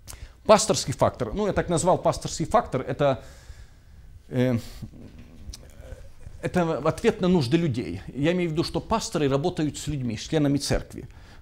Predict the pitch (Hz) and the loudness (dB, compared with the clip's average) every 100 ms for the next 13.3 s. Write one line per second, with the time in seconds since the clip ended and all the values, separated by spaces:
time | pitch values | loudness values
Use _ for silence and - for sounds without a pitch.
0 | - - 156 180 165 196 180 165 180 - | -6 2 4 4 2 0 0 2 2 2
1 | 120 95 90 - 139 165 160 170 175 - | 0 0 -2 0 2 2 4 4 4 2
2 | 139 - 160 151 147 151 - 156 139 104 | -2 0 2 2 0 -2 0 4 4 4
3 | 80 - - - - - - - - - | 2 -6 -12 -16 -16 -14 -10 -10 -10 0
4 | 143 185 147 175 170 175 143 - 98 92 | 2 4 4 2 2 4 2 2 -4 -6
5 | 82 - - - - - - 135 160 131 | -8 -10 -12 -14 -14 -12 -4 0 0 0
6 | 147 127 - 127 - - 80 - - - | 0 -2 -4 -4 -4 -6 -6 -10 -12 -6
7 | - 156 156 147 156 143 - 151 170 175 | -2 0 2 0 0 -2 -2 -2 0 0
8 | - 120 135 123 127 117 117 123 127 120 | -2 -4 -2 0 0 0 -2 -2 0 0
9 | 104 - 127 - 120 - 117 135 - 104 | -2 -4 -4 -2 -2 -2 -4 -4 -4 -6
10 | - 113 110 107 113 135 123 101 78 - | -6 -4 -4 -4 -4 0 0 -2 -6 -8
11 | 85 53 - - - - - 135 135 135 | -8 -10 -12 -18 -20 -16 0 4 6 4
12 | 120 127 - 175 - 127 110 60 - - | 4 0 0 -2 0 -2 -4 -6 -6 -4
13 | 80 60 - | -4 -6 -12